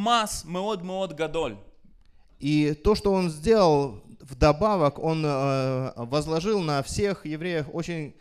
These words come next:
Speaker 2: в-, большой налог.
Speaker 1: בדיוק, הוא שם את זה לא לכל האנשים, אלא ליהודים וגם לגויים שהצטרפו ליהודים, לנוצרים.
Speaker 2: Именно так, он не возложил этот налог на всех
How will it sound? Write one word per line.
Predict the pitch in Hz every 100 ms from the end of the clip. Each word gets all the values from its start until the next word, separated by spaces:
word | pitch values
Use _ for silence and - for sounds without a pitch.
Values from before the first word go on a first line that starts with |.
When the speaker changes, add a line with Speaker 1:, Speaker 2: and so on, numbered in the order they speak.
| _ -
Speaker 2:
в-, | 131
большой | 131 147 143 - 165
налог. | 151 147 123 - - 120
Speaker 1:
בדיוק, | 170 180 247
הוא | 202
שם | - 233 233
את | 214
זה | 214
לא | 208 269
לכל | 262 262 233
האנשים, | 202 175 170 160 - 143
אלא | 151 180 170 -
ליהודים | 160 208 226 214 208 180 247 226 - _
וגם | 131 160 180 226 220 196 202 202 190 - - - - - - _ _
לגויים | 135 151 208 220 269 220
שהצטרפו | 220 185 - 190 175 208
ליהודים, | 202 175 165 151 180 147
לנוצרים. | 131 123 123 196 190 117
Speaker 2:
Именно | 160 226 220 226
так, | 226 214 156
он | 160 160
не | 170 214 226 135
возложил | 151 175 196 208 208
этот | 185 160
налог | 160 160 160 -
на | 151
всех | 139 - 214 151 -